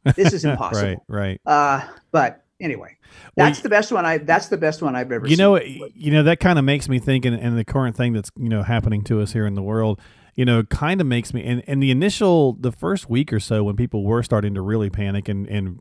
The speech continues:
Speaker 2: you know, running to the st-, and when we first started really seeing the buy everything at the stores,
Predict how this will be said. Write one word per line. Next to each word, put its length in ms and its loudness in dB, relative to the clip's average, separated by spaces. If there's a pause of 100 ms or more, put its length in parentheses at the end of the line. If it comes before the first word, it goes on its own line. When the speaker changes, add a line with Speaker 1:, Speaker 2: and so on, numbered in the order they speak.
Speaker 2:
you 140 -2
know, 80 0
running 320 0
to 80 -4
the 100 -6
st-, 200 -10
and 80 -2
when 100 0
we 100 -2
first 260 -2
started 200 0
really 240 2
seeing 420 -2
the 200 0 (360)
buy 300 2
everything 560 0
at 80 -4
the 100 -6
stores, 480 -4